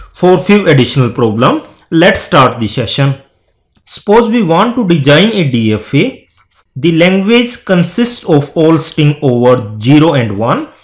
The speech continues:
such that number of ones are divisible by four.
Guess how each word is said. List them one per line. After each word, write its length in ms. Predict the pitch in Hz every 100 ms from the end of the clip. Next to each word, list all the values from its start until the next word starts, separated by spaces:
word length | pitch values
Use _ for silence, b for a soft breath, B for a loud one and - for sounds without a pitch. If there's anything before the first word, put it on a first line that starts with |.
| b b
such 360 | - - 233 208 170
that 200 | 165 160
number 380 | 151 156 165 160
of 180 | 147 -
ones 280 | 135 143
are 200 | 143 127
divisible 640 | 131 113 117 113 117 123 113
by 220 | 110 110
four. 600 | - 120 120 240 -